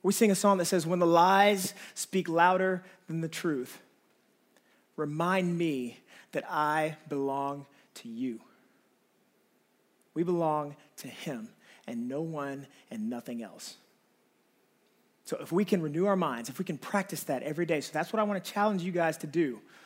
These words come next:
on a daily basis. Practice thinking about all those things. Can we put that other verse up here really quick? The, the previous one? "Practice these things that are true and honorable and just and pure and lovely and commendable and excellent and worthy of praise. Think about these things."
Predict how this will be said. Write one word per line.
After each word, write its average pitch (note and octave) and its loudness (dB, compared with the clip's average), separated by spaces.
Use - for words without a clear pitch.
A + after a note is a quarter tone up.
on D3 -4
a B2+ -6
daily C#3 0
basis. - -4
Practice F#3 0
thinking F3+ -2
about C3+ -2
all D3+ 2
those D3 -4
things. D3 -10
Can G3+ 0
we F#3+ 0
put - -4
that F#3 4
other E3+ 2
verse F3 -4
up F3+ -4
here F#3 -2
really F3+ -4
quick? F3+ -6
The, D#3+ 0
the D3 -6
previous E3+ -4
one? F3+ -8
"Practice F#3 2
these F3 -4
things D#3+ -6
that D3 -2
are C#3 -2
true F3+ 2
and E3 0
honorable D#3+ -2
and C#3 -6
just D3+ -2
and D3+ -10
pure C#3+ -2
and C#3 -4
lovely D3+ -2
and C#3+ -10
commendable C#3+ -6
and B2+ -6
excellent D#3 -6
and C#3+ -6
worthy D#3 -4
of D#3 -8
praise. B2+ -4
Think F3+ 0
about D3+ 2
these C#3+ -6
things." A#2 -10